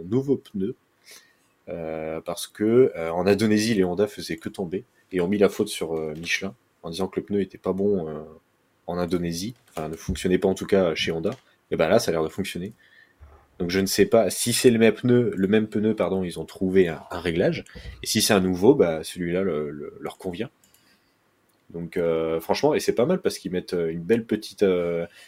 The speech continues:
une belle petite avance à Mir, et après, quatrième, Bezeki, incroyable.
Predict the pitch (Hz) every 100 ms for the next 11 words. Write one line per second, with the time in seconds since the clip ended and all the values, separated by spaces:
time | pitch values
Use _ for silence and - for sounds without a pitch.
0 | _ 92 92 104 104 101 95 - 92 95
1 | 101 - 90 92 156 165 - 87 82 -
2 | 120 - - 87 101 90 82 85 82 90
3 | - - 87 - 78 113